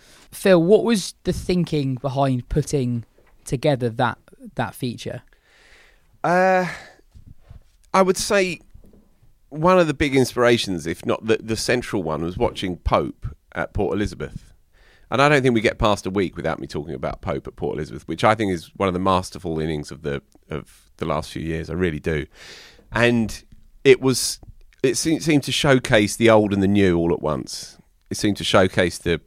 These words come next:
Speaker 2: the, the ageless values of Test match batting and sort of, and, and the synergy of, of modern cricket as well. Uh, you know, we got spectacularly funky and inventive and cheeky towards the back end of that innings.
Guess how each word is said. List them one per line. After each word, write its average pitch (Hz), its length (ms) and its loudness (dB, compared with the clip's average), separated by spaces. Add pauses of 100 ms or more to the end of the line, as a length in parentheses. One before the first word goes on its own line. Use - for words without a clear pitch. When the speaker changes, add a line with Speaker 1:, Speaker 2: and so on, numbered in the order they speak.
(500)
Speaker 2:
the, 131 300 -6
the 113 160 -2
ageless 110 560 0
values 95 580 0
of 90 80 -8
Test - 300 -8
match - 240 -12
batting 85 480 -10 (800)
and 87 460 -4 (600)
sort - 340 -18
of, - 120 -20 (180)
and, 131 560 -4
and 139 140 2
the 127 60 2
synergy 113 600 2
of, 92 200 -2
of 95 160 -6
modern 98 260 -2
cricket - 400 -8
as 85 160 -10
well. 82 400 -4 (220)
Uh, 76 260 -8 (260)
you 92 120 -10
know, 80 80 -6
we 78 100 -6
got 80 240 -6 (320)
spectacularly - 880 -6
funky 85 560 -4
and 82 100 -6
inventive 82 540 -6
and 80 100 -8
cheeky - 360 -12
towards 85 300 -10
the - 60 -20
back - 240 -8
end 85 200 -6
of 73 60 -10
that 78 160 -4
innings. 87 340 -6